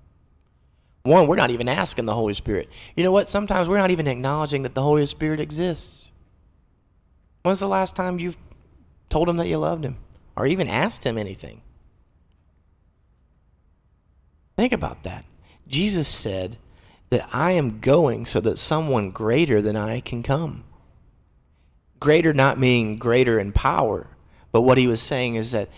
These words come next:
the Holy Spirit can come and he can indwell every single one of my believers so that my kingdom can expand even further. Because Jesus was spending most of his time with twelve people, but the majority of that was actually with three people. So Jesus spent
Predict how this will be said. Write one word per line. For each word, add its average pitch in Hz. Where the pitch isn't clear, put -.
the 120
Holy 151
Spirit 143
can 117
come 120
and 110
he 143
can 120
indwell 113
every 123
single 110
one 113
of 104
my 107
believers 107
so 123
that 90
my 110
kingdom 110
can 107
expand 104
even 113
further. 101
Because 113
Jesus 156
was 113
spending 110
most 190
of 127
his 110
time 107
with 110
twelve 180
people, 107
but 120
the 123
majority 143
of 107
that 151
was 113
actually 110
with 101
three 170
people. 95
So 113
Jesus 135
spent 117